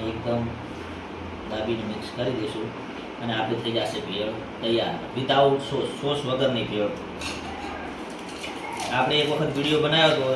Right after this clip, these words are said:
એને બે વરસ, બે વરસ જેવું થઈ ગયું, બે વરસ પહેલાં.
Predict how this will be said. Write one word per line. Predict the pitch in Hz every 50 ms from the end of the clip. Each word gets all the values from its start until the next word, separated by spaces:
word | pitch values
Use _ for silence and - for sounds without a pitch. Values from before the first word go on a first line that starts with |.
| 127 123
એને | 131 131 131 131 127 127
બે | 135 143 143
વરસ, | 139 131 131 131 131 131
બે | 139 143 143
વરસ | 131 131 131 127 127 123 123
જેવું | 127 127 127 127 135
થઈ | 143 156
ગયું, | 139 131 127 123
બે | 120 123 127
વરસ | 127 127 123 123 - - 127
પહેલાં. | 131 135 131 131